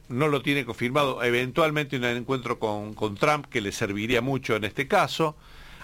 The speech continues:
Hay una semana en el Congreso que también forma parte del mismo termómetro, en el que hay que ver si el gobierno logra,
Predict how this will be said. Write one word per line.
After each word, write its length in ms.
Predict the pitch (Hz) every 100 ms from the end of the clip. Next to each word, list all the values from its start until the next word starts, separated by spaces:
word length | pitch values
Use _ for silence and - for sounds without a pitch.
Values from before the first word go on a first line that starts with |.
| -
Hay 280 | 208 247 220
una 140 | 190
semana 560 | - 165 160 180 180 175
en 100 | 156
el 120 | 139
Congreso 680 | 131 135 147 165 160 175 170
que 120 | 143
también 520 | 120 127 151 165 170
forma 400 | - 160 151 139
parte 300 | 156 151 147 127
del 160 | 120
mismo 300 | 139 143 131
termómetro, 800 | 120 117 139 185 147 120 139 180 - - - - - - 127
en 100 | 123
el 120 | -
que 80 | 147
hay 80 | 156
que 140 | 139
ver 180 | 160 180
si 180 | - 131
el 120 | 117
gobierno 520 | 127 127 151 151 139
logra, 680 | 131 175 190 165 139 131